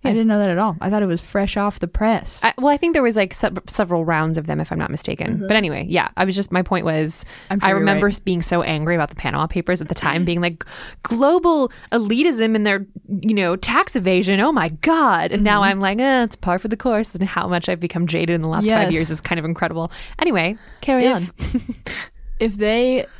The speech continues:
Speaker 1: when they started, so do you remember if the ones that dropped in twenty fifteen, it was basically all related to the same stuff, like offshore companies and
Speaker 2: I,
Speaker 1: how
Speaker 2: I
Speaker 1: people
Speaker 2: could
Speaker 1: are
Speaker 2: be wrong about this.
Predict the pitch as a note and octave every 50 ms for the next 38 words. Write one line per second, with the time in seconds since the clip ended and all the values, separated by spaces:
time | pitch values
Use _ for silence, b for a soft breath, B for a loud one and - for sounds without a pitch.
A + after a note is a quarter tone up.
0 | - - - F#3+ G#3+ A3 A3 A3+ A3+ - - A#3+ A#3+ A#3+ A#3 A3 G3 - - -
1 | - A3 G#3 G3 F#3+ F3+ F3 E3+ E3 - - - - - - F#3 F3+ G3+ G3+ G#3
2 | G#3+ G3+ F#3 F3+ F3+ F#3+ G3 F#3+ - - F3 E3+ E3+ F3+ F#3 E3 E3 - D#3+ D#3
3 | F3 - F3 E3+ F3 D#3+ E3+ E3 - E3 E3 - - D#3+ D#3+ E3 E3 E3 - -
4 | - - - F3+ F3 F3 E3 - - F#3+ F3+ F3 - D#3+ D3+ E3+ - - E3 D3+
5 | D3+ D3+ D3+ D3+ D3 D3 E3+ F3+ F3 D#3+ - - D#3 D3 C#3 - - - C#3 D3
6 | - - C3 C3+ D3+ D#3 D#3+ D#3+ - - C#3+ D#3 - E3 D#3+ F3 D#3 D#3 D#3 D3+
7 | D3+ D#3 D#3 - C#3 C3+ - C#3 D#3+ - B B B B B B B A3 A3+ -
8 | - E3 - - D3+ - D4+ D#4 C#4+ D4 C#4 B3 G3+ F3 F3 E3+ D#3+ D#3 D#3 D#3
9 | - - - - - - - - - -